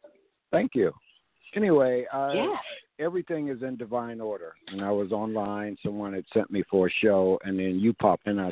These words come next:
Speaker 1: said, "Okay,
Speaker 2: Oh,
Speaker 1: let me see
Speaker 2: okay.
Speaker 1: what this is about." Because when it said
Speaker 2: <laughs>
Speaker 1: awakening, and that's part of what I, my acronym for my business is attune, and it's Awakening True Universal Minds. And I said, "Wow, okay, let me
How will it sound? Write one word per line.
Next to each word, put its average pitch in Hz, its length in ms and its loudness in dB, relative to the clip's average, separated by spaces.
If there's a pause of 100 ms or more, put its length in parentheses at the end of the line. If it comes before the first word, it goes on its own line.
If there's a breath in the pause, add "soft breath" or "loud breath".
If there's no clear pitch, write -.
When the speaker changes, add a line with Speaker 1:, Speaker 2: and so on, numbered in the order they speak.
Speaker 1:
said, 95 300 0
"Okay, - 260 4
Speaker 2:
Oh, 92 60 6
Speaker 1:
let 101 140 2
me 120 140 -2
see 104 60 -10
Speaker 2:
okay. 107 140 2
Speaker 1:
what 95 140 0
this 98 140 -2 (100)
is 90 80 -2
about." 92 400 4 (260)
Because 104 480 4
when 98 160 -6
it 101 160 -10
said 110 160 0
Speaker 2:
<laughs> - 160 0
Speaker 1:
awakening, 98 720 0 (1120 soft breath)
and 127 200 4
that's 131 220 0 (240)
part 135 280 -4
of 110 140 -8
what 110 260 -6 (120)
I, 101 240 -10 (120)
my 95 460 -6
acronym 113 580 -4
for 98 140 -10
my 92 180 -6
business 95 560 0
is 87 180 -8
attune, 95 760 -4
and 101 160 -2
it's 87 140 -6 (180)
Awakening 101 760 2 (140)
True 113 240 -2
Universal 95 720 -2
Minds. 85 480 -4 (200)
And 95 120 -6
I 90 60 -8 (100)
said, 85 220 0
"Wow, 87 440 2
okay, - 340 2
let - 120 2
me - 120 0